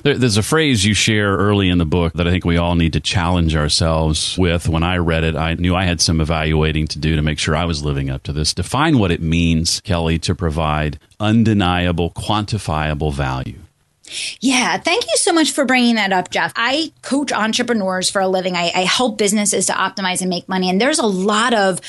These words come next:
Speaker 2: entrepreneurs out there today that are really struggling, and they're not understanding why, even though they're posting on social media fifteen times a day and, <laughs> you know, they're,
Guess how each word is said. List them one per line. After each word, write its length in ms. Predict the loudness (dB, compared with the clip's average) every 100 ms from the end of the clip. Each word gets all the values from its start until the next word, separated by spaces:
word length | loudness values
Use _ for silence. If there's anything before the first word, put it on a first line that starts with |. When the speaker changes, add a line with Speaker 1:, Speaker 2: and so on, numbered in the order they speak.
| -12 -12 -16 -14 -4
Speaker 2:
entrepreneurs 840 | -2 0 -2 0 0 2 0 0
out 200 | 0 0
there 160 | -2 -2
today 280 | -2 0
that 140 | 0 0
are 80 | 0
really 480 | 0 2 2 2
struggling, 580 | 0 0 0 0 -2 -2
and 340 | 0 0 0 -2 -8 -4
they're 100 | 0
not 240 | 2 4
understanding 680 | 4 2 0 0 0 2 2
why, 360 | 2 2 2 0
even 320 | 2 2 4
though 160 | 2
they're 140 | 2 0
posting 400 | 0 0 2 2
on 160 | 2
social 340 | 2 0 2 2
media 300 | 2 2 2
fifteen 440 | 0 -2 0 0
times 300 | 0 0 0
a 60 | 2
day 440 | 0 0 0 0
and, 180 | 0 -2 -4 -10
<laughs> 160 | -6
you 100 | 0
know, 180 | 2 2
they're, 220 | 2 0